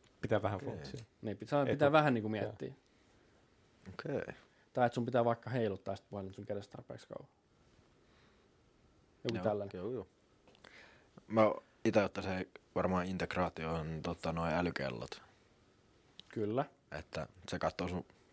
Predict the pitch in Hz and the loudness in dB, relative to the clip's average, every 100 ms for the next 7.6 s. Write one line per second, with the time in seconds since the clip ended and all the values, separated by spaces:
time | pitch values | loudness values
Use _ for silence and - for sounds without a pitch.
0 | - _ 92 82 - - - _ - - | -20 _ -8 -6 -6 -10 -12 _ -20 -20
1 | - - _ _ _ _ _ _ _ _ | -20 -20 _ _ _ _ _ _ _ _
2 | - 87 - - 87 90 90 92 92 92 | -10 -10 -12 -10 -2 2 4 4 2 2
3 | 95 87 90 87 - - 92 85 - - | 2 2 2 0 -2 -2 -2 0 -2 -2
4 | - - - 92 90 90 - 107 117 113 | -4 -6 -2 2 4 2 -2 2 4 4
5 | 98 107 98 95 92 95 - _ _ _ | 2 -2 0 2 2 0 -2 _ _ _
6 | - _ _ _ _ 76 82 85 - 85 | -20 _ _ _ _ -2 0 2 2 2
7 | 82 76 69 - 71 123 | 2 0 -2 -2 -4 -6